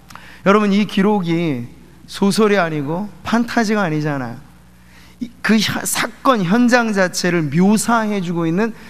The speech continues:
생생한 표현이에요. 근데 여기 보면 하나님의 임재 가운데, 불 가운데 하나님께서 임재하셨어요. 거룩이죠. 그리고 압도적인 그 임재 앞에 모두가 두려워 떨 만한 하나님의 신적인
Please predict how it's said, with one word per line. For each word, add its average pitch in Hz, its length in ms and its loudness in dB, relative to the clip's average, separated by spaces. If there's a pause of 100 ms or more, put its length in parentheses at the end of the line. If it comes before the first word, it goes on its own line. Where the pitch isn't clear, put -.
(100)
생생한 208 500 0
표현이에요. 143 540 -4 (460)
근데 240 160 6
여기 277 160 4
보면 247 240 2
하나님의 269 480 2
임재 226 560 4
가운데, 202 520 0 (600)
불 220 320 0
가운데 285 360 4
하나님께서 226 480 0
임재하셨어요. 147 960 -2 (280)
거룩이죠. 170 720 0 (540)
그리고 226 340 2
압도적인 240 1040 -2
그 220 240 2
임재 214 400 4
앞에 180 300 0
모두가 226 420 2
두려워 233 500 2
떨 285 200 2
만한 247 360 2 (360)
하나님의 233 500 2
신적인 277 880 -2